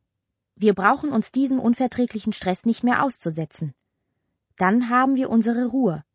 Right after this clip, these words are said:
ersparen uns Magenkrämpfe oder Migräne, schweißnasse Hände oder Herzflimmern. Die andere Möglichkeit?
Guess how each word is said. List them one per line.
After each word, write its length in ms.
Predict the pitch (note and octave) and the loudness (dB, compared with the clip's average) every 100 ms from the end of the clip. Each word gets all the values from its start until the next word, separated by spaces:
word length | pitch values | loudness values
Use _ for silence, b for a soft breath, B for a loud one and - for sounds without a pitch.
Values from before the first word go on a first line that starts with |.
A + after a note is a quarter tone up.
| _ _ _ _ | _ _ _ _
ersparen 600 | F#3 - - G3+ A3 A3 | -4 -4 0 0 2 0
uns 240 | G3+ - | 0 -4
Magenkrämpfe 720 | F#3 F3+ G3+ B3 - B3 B3 B3 | 0 2 4 0 0 0 0 0
oder 220 | A3+ A3 | 2 4
Migräne, 600 | A#3 A3 B3+ A#3 D#3+ D#3 _ _ _ _ | 2 2 2 2 0 -4 _ _ _ _
schweißnasse 640 | - - F3 E3+ F3+ E3+ F3 | -8 2 2 2 -2 -2 -2
Hände 420 | E3 F3+ F#3 G#3 _ _ _ - | 0 2 2 0 _ _ _ -6
oder 200 | G3 F3 | -2 -2
Herzflimmern. 720 | D#3 G#3+ - - D3 C3 C#3 _ _ _ _ _ _ _ _ _ _ _ _ _ _ _ _ _ - | -2 -4 -4 -10 -10 -10 -16 _ _ _ _ _ _ _ _ _ _ _ _ _ _ _ _ _ -6
Die 100 | G3 | 0
andere 340 | F#3 F#3 G3 | 2 2 2
Möglichkeit? 680 | G#3+ B3 B3+ - B3+ C4+ - | 2 2 -2 -4 -2 -2 -4